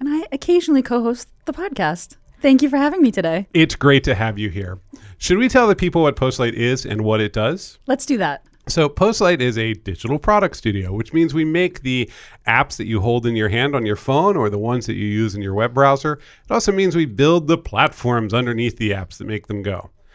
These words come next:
Speaker 2: Gina, have you ever built a platform?
Speaker 1: A cou-, couple, just a few.
Speaker 2: Just a dozen. Um, so who do we have in the studio today?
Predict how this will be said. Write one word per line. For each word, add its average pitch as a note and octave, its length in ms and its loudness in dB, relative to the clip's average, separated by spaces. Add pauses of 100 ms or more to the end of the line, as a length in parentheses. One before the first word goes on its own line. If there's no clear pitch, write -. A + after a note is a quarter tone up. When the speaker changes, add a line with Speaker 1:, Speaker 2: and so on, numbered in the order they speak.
(360)
Speaker 2:
Gina, F#3+ 400 2 (280)
have A2+ 260 -4
you E3 220 6
ever G3 180 4
built F#3 240 0
a F#3+ 60 2
platform? F3+ 720 0 (260)
Speaker 1:
A - 60 -16
cou-, F#4 220 0
couple, F#3 560 -6
just F#4+ 200 -8
a E4 60 2
few. F#3 240 -6
Speaker 2:
Just E3 260 0
a D3+ 60 -2
dozen. G#2 540 -2 (440)
Um, D#3 380 0
so - 320 -2 (480)
who C#4+ 140 2
do D#4 80 6
we D4 100 4
have E3+ 320 6
in E3 320 4
the C3+ 320 4
studio F3 600 2
today? G#2+ 560 -6